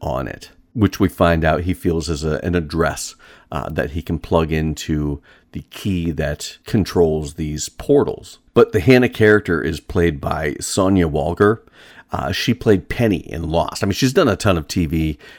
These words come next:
and, and movies and whatnot, but, uh, but I, I, my wife and I are sitting there. My wife,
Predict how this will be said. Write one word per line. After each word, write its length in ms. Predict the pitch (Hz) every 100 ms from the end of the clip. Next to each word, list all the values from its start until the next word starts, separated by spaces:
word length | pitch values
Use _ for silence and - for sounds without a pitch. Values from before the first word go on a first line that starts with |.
| -
and, 240 | - 76 65
and 140 | 76
movies 320 | 92 95 87
and 100 | 82
whatnot, 500 | 80 65 80 78 78
but, 300 | - 82 -
uh, 160 | 85 82
but 240 | 76 87
I, 180 | 87 95 - - -
I, 100 | 90
my 260 | 101 98
wife 300 | 92 117 123
and 100 | 127
I 40 | 98
are 100 | 90
sitting 300 | - - -
there. 180 | 85 80
My 160 | 95
wife, 240 | 117 143